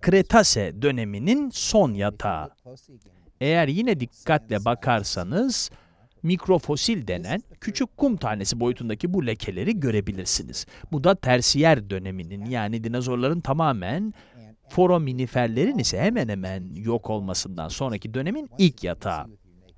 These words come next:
Bir zamanlar çıplak gözle görebildiğiniz foraminiferler bu seviyede yok oluyorlar. Aslında hala varlar ama görmek için çok küçükler. Bu ada ikisi arasında bir kil katmanı gibi.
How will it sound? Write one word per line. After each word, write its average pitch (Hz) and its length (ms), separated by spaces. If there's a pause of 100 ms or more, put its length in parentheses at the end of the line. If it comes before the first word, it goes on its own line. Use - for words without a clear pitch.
(240)
Bir 196 140
zamanlar 107 380
çıplak - 380
gözle 101 260
görebildiğiniz 95 880 (100)
foraminiferler 107 1040 (220)
bu 226 120
seviyede 101 480
yok 113 300
oluyorlar. 82 480 (240)
Aslında 220 320
hala 220 300
varlar 95 340
ama 101 200
görmek 117 340
için 220 160
çok 117 240
küçükler. 87 560 (360)
Bu 240 180
ada 120 200
ikisi - 360
arasında 151 760
bir 190 160
kil - 340
katmanı 104 560
gibi. 82 360